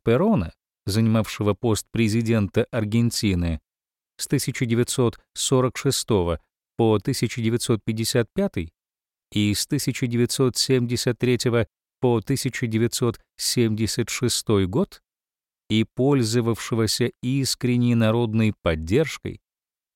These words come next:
Борхес всей душой ненавидел.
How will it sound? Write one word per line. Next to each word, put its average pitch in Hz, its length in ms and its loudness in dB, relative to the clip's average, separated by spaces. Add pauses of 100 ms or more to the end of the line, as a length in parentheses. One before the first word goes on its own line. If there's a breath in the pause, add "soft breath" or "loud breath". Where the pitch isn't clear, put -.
(140)
Борхес 98 760 0
всей 95 420 -2
душой 113 680 -2 (180)
ненавидел. 73 1000 -4